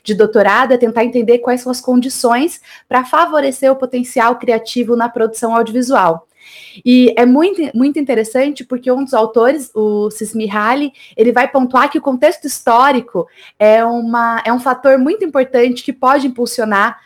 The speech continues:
a criatividade. Então, olhando esse setor, olhando o contexto histórico que a gente tá, o panorama pandêmico, é possível perceber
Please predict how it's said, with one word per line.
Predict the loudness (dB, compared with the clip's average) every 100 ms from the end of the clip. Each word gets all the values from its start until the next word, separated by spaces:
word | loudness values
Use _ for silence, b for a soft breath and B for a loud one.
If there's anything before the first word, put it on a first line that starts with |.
| B
a | -8
criatividade. | 0 -2 -2 -6 -2 -2 -4 -10 -20 b b b
Então, | -2 2 0 0 0
olhando | 2 2 0 0
esse | -2 -2
setor, | 0 2 4 4 4
olhando | 2 0 -2 -4 -4 -2 -2 -2 -2 -4 -6
o |
contexto | -8 -8 -2 0 0 -2
histórico | -2 -2 -2
que | -8
a |
gente | -6
tá, | 0 0
o | 2
panorama | 0 0 2 4 4 2 -2 -6 b b _
pandêmico, | 0 2 2 2 2 -2 -8 -12 B B
é | -8
possível | -6 -6 -6
perceber | -4 -2 0 2 4 2